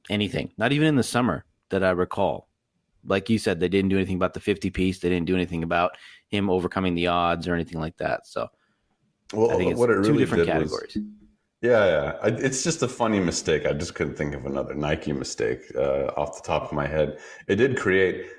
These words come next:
Speaker 2: a completely unnecessary rival in <laughs> Under Armour, another multi-billion dollar entity that they didn't have to deal with. And now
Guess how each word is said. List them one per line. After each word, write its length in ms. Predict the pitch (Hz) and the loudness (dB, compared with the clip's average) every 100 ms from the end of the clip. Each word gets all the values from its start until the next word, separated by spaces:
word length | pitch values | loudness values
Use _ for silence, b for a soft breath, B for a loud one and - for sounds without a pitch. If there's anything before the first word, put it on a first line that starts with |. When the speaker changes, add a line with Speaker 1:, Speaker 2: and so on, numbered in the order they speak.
| B | B
Speaker 2:
a 140 | 92 92 | -2 -2
completely 480 | 85 90 85 147 - - | 0 -2 0 2 2 4
unnecessary 720 | 101 101 95 104 - 92 82 | 4 4 2 0 2 4 4
rival 500 | 80 85 92 80 73 | 4 4 2 2 0
in 120 | - | 2
<laughs> 60 | 101 | 2
Under 240 | 113 110 | 2 4
Armour, 320 | 73 73 78 - 101 | 2 2 -2 -2 2
another 260 | 101 92 | 2 2
multi-billion 1300 | 87 90 92 104 101 104 - - - 85 95 92 95 | 2 2 2 2 2 2 -4 -20 -12 -2 2 4 4
dollar 380 | 98 87 87 82 85 | 4 6 6 6 6
entity 460 | 90 92 80 82 | 2 0 0 0
that 220 | 82 80 - | 2 0 2
they 160 | 87 | 0
didn't 320 | 90 107 98 | 2 0 0
have 440 | 87 - 85 101 - - | -4 -4 -2 -2 -4 -2
to 340 | 80 73 78 - _ _ _ _ - | 2 2 0 -6 _ _ _ _ -10
deal 260 | 92 127 87 | 2 4 6
with. 200 | 73 - | 4 2
And 120 | 73 | 0
now 460 | 85 85 85 82 | 2 2 2 0